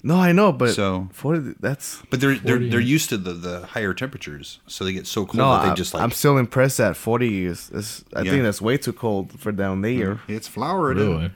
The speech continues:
Speaker 1: It's not even that cold up here.
Speaker 3: It's not.
Speaker 2: Florida.
Speaker 3: Go out
Speaker 2: Yeah,
Speaker 3: here.
Speaker 2: so, but I'm not gonna do any more news of the weird today. Those are two topics, two
Speaker 1: News of the
Speaker 2: subjects.
Speaker 1: weird.
Speaker 2: They're so weird.
Speaker 1: We should push those more towards the middle of the show.
Speaker 2: I think so.
Speaker 3: Mm-hmm. Need music.
Speaker 2: Yeah.
Speaker 1: Any horror.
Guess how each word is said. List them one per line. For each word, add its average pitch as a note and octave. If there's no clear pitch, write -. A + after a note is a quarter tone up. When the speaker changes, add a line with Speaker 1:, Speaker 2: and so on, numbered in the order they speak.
Speaker 1:
It's C3
not F#3+
even E3
that D3
cold E3+
up D#3
here. D#3
Speaker 3:
It's G2
not. E2+
Speaker 2:
Florida. G2+
Speaker 3:
Go F2
out E2
Speaker 2:
Yeah, F#2+
Speaker 3:
here. E2+
Speaker 2:
so, F2
but B2
I'm C3
not C3
gonna G#2+
do F2+
any F2
more E2
news E2
of D2
the D2
weird D2+
today. D#2
Those F2+
are E2+
two D#3+
topics, A#2
two -
Speaker 1:
News C#3+
of D3+
the D3
Speaker 2:
subjects. C#3
Speaker 1:
weird. A2
Speaker 2:
They're F#2+
so B2
weird. E2+
Speaker 1:
We A#2+
should C3
push C#3
those B2
more A#2+
towards A2+
the G#2
middle G#2+
of F#2
the F#2+
show. F#2+
Speaker 2:
I G2+
think F#2+
so. F2
Speaker 3:
Mm-hmm. G2+
Need F2+
music. F2
Speaker 2:
Yeah. E2
Speaker 1:
Any D3
horror. G#2